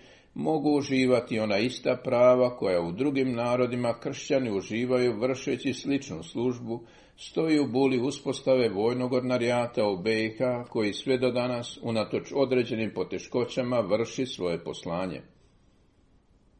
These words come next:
Svi biskupi te brojni svećenici, redovnici, redovnice i vjernici sudjelovali su i na apostolskom pohodu pape Benedikta Šesnaestoga Hrvatskoj četvrtoga i petoga lipnja dvije tisuće jedanaeste prigodom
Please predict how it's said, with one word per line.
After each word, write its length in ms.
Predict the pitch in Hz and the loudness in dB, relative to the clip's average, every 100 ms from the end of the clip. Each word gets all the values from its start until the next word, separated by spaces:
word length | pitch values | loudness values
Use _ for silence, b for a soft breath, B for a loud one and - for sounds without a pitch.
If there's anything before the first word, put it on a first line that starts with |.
| _ _ - | _ _ -14
Svi 240 | - 123 | 4 4
biskupi 580 | 104 127 - 131 143 135 | 4 -2 -2 -4 -2 0
te 140 | 127 | 0
brojni 360 | 110 113 113 113 | 2 2 2 0
svećenici, 640 | - 139 131 139 131 127 | 0 0 0 -2 -2 -2
redovnici, 600 | 135 127 127 123 127 - | 0 2 0 0 -2 -2
redovnice 640 | 87 95 113 123 120 - 131 | -2 0 0 0 -4 0 2
i 80 | 127 | 2
vjernici 640 | 139 143 135 131 - 131 | 2 2 0 -2 -2 -6
sudjelovali 640 | - 147 143 139 135 131 | -2 -2 2 6 6 6
su 160 | 127 147 | 2 -2
i 60 | 139 | 0
na 120 | 135 | 0
apostolskom 720 | - 127 - 135 131 - 90 - | -2 -6 -2 -2 -2 -4 -6 -2
pohodu 500 | 117 123 - 120 120 - | 0 2 0 0 0 4
pape 440 | 113 113 - 104 | 6 6 4 -4
Benedikta 600 | 98 123 120 120 - 107 | -2 -2 0 -4 -2 -4
Šesnaestoga 880 | - 127 117 143 127 113 113 92 - | 0 -4 -2 -4 -4 -4 -4 -2 0
Hrvatskoj 640 | 131 131 127 127 - 123 123 B B B B | 0 2 2 0 -4 -4 -4 B B B B
četvrtoga 640 | - 165 151 151 147 127 113 | -2 0 0 0 0 2 2
i 160 | 101 | 2
petoga 460 | 123 123 123 127 120 | 4 4 4 2 4
lipnja 400 | 113 131 127 127 | 4 0 0 -2
dvije 320 | 117 131 123 | 2 2 2
tisuće 400 | 139 139 139 131 | -2 -4 -4 -2
jedanaeste 760 | 104 92 107 127 123 - - 127 | 0 0 -2 0 -2 -4 -4 -2
prigodom 520 | 117 113 110 101 | -2 0 0 0